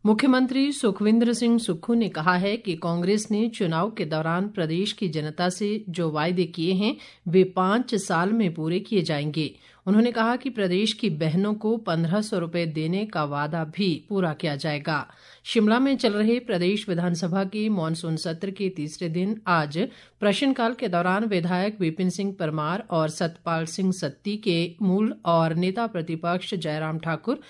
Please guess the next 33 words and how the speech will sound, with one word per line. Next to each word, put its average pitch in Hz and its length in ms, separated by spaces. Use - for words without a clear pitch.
व 190 80
विधायक 196 600
बिक्रम 175 420
सिंह 208 260
के 156 340
अनुपूरक 185 480
सवाल 160 340
के 165 180
जवाब 151 360
में 196 240
मुख्यमंत्री 214 520
ने 220 320
ये 185 160
बात 156 280
कही। 170 440
मुख्यमंत्री 240 500
ने 285 100
कहा 196 280
कि 226 160
लोक 185 260
सेवा 190 300
और 175 400
राज्य 180 480
चयन 196 580
आयोग 180 440
के 208 120
माध्यम 160 440
से 196 340
जो 185 260
भी 185 260
चयनित 196 520
होकर 165 320
आएंगे, 156 460